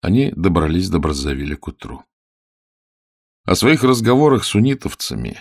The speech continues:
а уж тем более о своих откровениях, он Михаилу не рассказал. Ни словом не обмолвился о французе, который вел допрос и исчез незадолго до появления пришедших на подмогу мапловцев.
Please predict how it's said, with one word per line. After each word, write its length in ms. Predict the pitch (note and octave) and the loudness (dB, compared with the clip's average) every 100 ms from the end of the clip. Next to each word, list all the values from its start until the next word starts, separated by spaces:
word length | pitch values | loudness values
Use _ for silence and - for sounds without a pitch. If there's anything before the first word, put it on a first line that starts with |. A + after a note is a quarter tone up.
| - | -2
а 100 | F#2 | 0
уж 140 | F2+ | 2
тем 160 | - G2+ | 2 2
более 200 | A#2+ G2 | 4 2
о 20 | |
своих 300 | - F#2+ F#2 | 2 0 0
откровениях, 760 | F2+ E2 E2 F2 B1+ - - | -2 -2 -2 0 -2 -4 -6
он 160 | F#2 G2 | -2 0
Михаилу 420 | F2 F2 F2 F#2 | 0 0 0 0
не 120 | E2 | -2
рассказал. 560 | D#2+ - - D2+ C2+ - _ _ _ _ _ _ - | -2 -6 -8 -10 -10 -16 _ _ _ _ _ _ 0
Ни 160 | G#2 B2 | 4 4
словом 500 | - C#3 A#2+ G2 F#2 | 6 6 6 4 4
не 100 | F#2+ | 4
обмолвился 760 | F2+ G2 G#2 F#2 F#2 F2 F#2 | 4 4 4 4 2 2 0
о 40 | F2+ | 2
французе, 600 | F#2+ G2 F#2 A#2 E2 - | 2 0 2 2 2 0
который 380 | E2 E2 D#2+ | -2 0 0
вел 180 | E2 E2 | 2 0
допрос 500 | D2+ D2 F2 F#2+ - | 0 -2 0 0 0
и 120 | D#2 | -2
исчез 380 | C#2 - F2+ D#2+ | -2 -2 -2 0
незадолго 580 | E2+ D2 D#2+ D#2+ E2 D#2+ | -2 0 0 0 0 0
до 100 | D2+ | -4
появления 560 | - E2 D#2+ E2 D#2+ D2+ | -2 0 2 0 0 -2
пришедших 640 | D2+ D2 D2+ C2+ D#2 - | -4 -4 -4 -6 -8 -4
на 100 | D2+ | -4
подмогу 480 | - D2 D2+ D2 D2 | -4 -4 -4 -4 -2
мапловцев. 720 | D2+ C2 B1 - - - - | -4 -4 -8 -10 -12 -14 -16